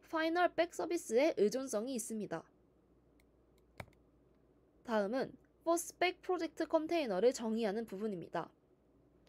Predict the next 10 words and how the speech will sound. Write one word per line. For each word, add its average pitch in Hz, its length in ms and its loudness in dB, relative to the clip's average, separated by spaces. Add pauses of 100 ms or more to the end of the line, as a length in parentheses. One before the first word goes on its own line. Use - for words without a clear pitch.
(360)
프론트 370 360 2
부분과 240 380 2
비슷하게 220 560 -2
빌드 226 380 0
옵션, 240 420 0 (240)
컨테이너 311 520 -2
이름, 240 300 -2 (300)
내부 214 300 -2
브릿지를 226 560 2
설정합니다. 277 680 -4